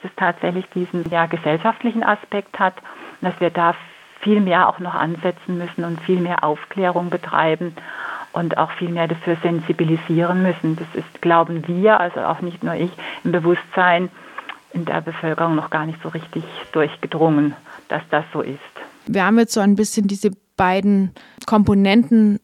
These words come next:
Speaker 2: ausgelotet, eben einerseits der spätere Täter, der potenzielle Täter, muss ich an dieser Stelle sagen, wird von der Polizei überwacht mit mehr oder weniger scharfen Mitteln, kann im Extremfall in Gewahrsam genommen werden,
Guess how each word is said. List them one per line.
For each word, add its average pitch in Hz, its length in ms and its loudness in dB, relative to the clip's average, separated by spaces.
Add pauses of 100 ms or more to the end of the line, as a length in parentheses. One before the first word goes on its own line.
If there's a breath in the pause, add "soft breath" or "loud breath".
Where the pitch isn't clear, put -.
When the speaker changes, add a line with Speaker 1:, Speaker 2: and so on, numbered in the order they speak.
Speaker 2:
ausgelotet, 196 760 0
eben 190 220 2
einerseits 185 880 -2 (200 loud breath)
der - 140 -4
spätere 180 600 -4
Täter, 175 320 -2
der 170 140 -2
potenzielle 190 720 0
Täter, 180 300 0
muss 170 180 -4
ich 190 60 0
an 170 100 0
dieser 170 240 -2
Stelle 170 320 -2
sagen, 160 320 -2 (360 loud breath)
wird 190 400 -2 (120)
von 185 340 0
der 165 220 2
Polizei 185 640 0
überwacht 175 640 0 (240)
mit 190 300 -4
mehr 180 240 2
oder 175 180 2
weniger 185 420 0
scharfen 185 480 -2
Mitteln, 214 380 2
kann 180 180 -2
im 185 120 2
Extremfall 180 560 -2
in 180 100 -2
Gewahrsam 196 540 4
genommen 190 400 2
werden, 185 320 2